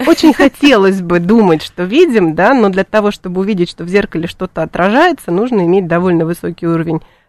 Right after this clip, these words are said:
Speaker 1: саморефлексии, довольно зрелую психику,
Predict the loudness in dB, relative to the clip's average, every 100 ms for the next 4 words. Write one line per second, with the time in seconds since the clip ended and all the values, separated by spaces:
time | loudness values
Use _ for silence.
0 | _ 0 2 2 -4 -10 -12 -8 -4 -2
1 | 0 0 0 2 2 -2 -4 0 2 0
2 | -4 -10 -10 -10 -10 -12 -10